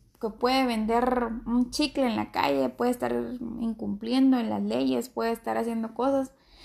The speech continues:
No, efectivamente, solo, solo es el gobierno, ¿verdad?, el que cae en corrupción. También estamos cayendo en corrupción las personas que no hacemos las cosas que como ciudadanos nos corresponde hacer, ¿verdad?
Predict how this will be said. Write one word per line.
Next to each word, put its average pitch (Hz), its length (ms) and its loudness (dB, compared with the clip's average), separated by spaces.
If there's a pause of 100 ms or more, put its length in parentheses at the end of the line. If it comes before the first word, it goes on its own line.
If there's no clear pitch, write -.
(160)
No, 262 160 4
efectivamente, 262 800 0
solo, 277 500 0
solo 285 520 0
es - 720 -6
el 226 280 -4
gobierno, 240 680 4
¿verdad?, 190 260 2
el 240 100 0
que 214 140 -6
cae 220 160 -4
en 233 80 0
corrupción. 254 600 0
También 214 400 0
estamos 247 400 0
cayendo 208 280 -2
en 226 80 -6
corrupción 220 420 -4
las 247 140 -2
personas 220 520 0 (640)
que 240 120 2
no 233 180 2
hacemos 302 460 4
las 247 240 2
cosas 339 400 2
que 262 140 -10
como 226 240 -2
ciudadanos 214 500 2
nos 262 220 4
corresponde 196 540 -6
hacer, 277 320 0
¿verdad? 226 360 -6